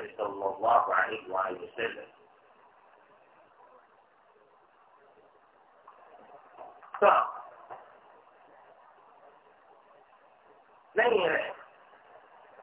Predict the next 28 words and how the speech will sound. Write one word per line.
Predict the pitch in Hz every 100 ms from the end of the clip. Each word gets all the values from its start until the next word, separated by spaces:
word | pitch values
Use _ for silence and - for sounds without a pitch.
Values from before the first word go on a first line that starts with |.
| - - - -
Ànábì | 160 226 226
sallallahu | 196 196 202
alaihi | 190
wasallam | 190 180 170
láti | 175 170
ọdún | 160 156
láwọn. | 160 156 165 - - - - - - - - - - - - - - - - - - - - -
Ànábì | 160 180 165
sùn | - 160
lórí | 185 220 220
mátírẹ̀. | - 156 156 151 - - - - - - - - - - - - -
Wọ́n | 170
sì | -
bá | - 139
tó | 139
ọ̀gbọ́n | 127 131 135
láti | 135 131
gbóná. | 127 135 135 131 131 - - - - - - - - - - - - - - - - - - - - - - - - - - _ _ _ - _ _ - -
Àti | -
bá | 208
Ànábì | 202 175 175 151
wọ́n | 147 151 175
sọ | -
fún | 156
àwọn | 180 165 127
ìyàwó | 117 117 127
wọn | 127 131
rí, | 131